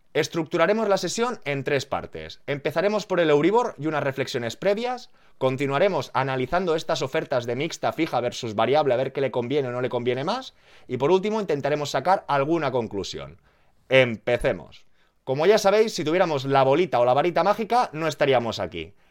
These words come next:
En función de la previsión del Euribor o sabiendo lo que haría el Euribor, no habría ningún tipo de duda. Nos intentaríamos ahorrar el máximo de intereses.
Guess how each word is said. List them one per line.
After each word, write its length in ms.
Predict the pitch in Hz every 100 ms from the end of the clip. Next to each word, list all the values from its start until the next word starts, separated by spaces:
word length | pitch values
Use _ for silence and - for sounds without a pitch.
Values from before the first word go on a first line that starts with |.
| _
En 200 | 139 139
función 480 | 139 135 202 208 151
de 60 |
la 100 | 131
previsión 440 | 131 131 127 190 196
del 140 | 175
Euribor 460 | 156 185 185 113 -
o 80 | 120
sabiendo 420 | 127 143 190 147
lo 120 | 120
que 80 | 117
haría 160 | 147
el 60 | 165
Euribor, 440 | 175 185 196 220 -
no 180 | 127 147
habría 240 | 147 175
ningún 320 | 165 135 147
tipo 260 | 135 160 135
de 140 | 117
duda. 320 | 185 196 90 92
Nos 160 | 120
intentaríamos 540 | 127 131 127 165 185 156
ahorrar 340 | 156 185 202
el 120 | 131 123
máximo 460 | 156 156 135 120
de 100 | 104
intereses. 640 | 95 87 82 78 76 73